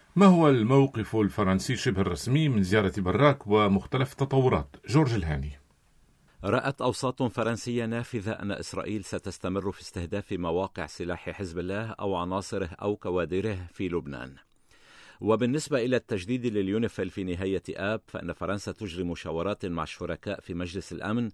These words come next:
Speaker 2: وهي ترى ألا سبب لتغيير مهمة القوات الدولية،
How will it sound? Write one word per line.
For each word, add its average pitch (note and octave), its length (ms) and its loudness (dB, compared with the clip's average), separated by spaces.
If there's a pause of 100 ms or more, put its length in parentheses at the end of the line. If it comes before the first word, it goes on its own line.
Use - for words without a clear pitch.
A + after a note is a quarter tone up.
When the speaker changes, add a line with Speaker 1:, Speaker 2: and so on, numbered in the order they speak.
(360)
Speaker 2:
وهي G#2+ 280 2
ترى B2 320 -2
ألا A2 240 -2
سبب G2 360 -4
لتغيير F#2 560 -2
مهمة F2+ 400 -4
القوات F2 420 -4
الدولية، C#2 540 -6